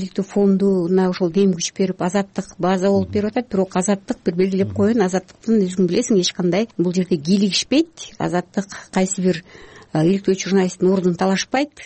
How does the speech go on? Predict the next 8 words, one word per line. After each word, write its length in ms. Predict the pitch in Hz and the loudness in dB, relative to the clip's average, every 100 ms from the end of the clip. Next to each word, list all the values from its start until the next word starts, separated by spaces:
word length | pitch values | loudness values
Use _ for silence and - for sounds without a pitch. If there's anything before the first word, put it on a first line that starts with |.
| 175 | -6
Э, 200 | 170 160 | -4 -4
ошол 240 | 165 214 | -4 -2
ил-, 220 | 190 175 | -2 -4
тескерисинче 680 | - 202 196 180 - 190 - | -2 -4 -2 -4 -2 -4 -2
иликтөөчү 400 | 180 - 190 - 151 | -4 0 -2 -2 -4
башка 640 | 202 - - 214 185 127 175 | -6 -6 -4 -2 -2 -2 0
медиа 240 | 190 196 | 0 0
тармактардагы 800 | 190 185 185 - 180 180 180 269 | -4 -4 -4 -4 -4 -4 -2 -4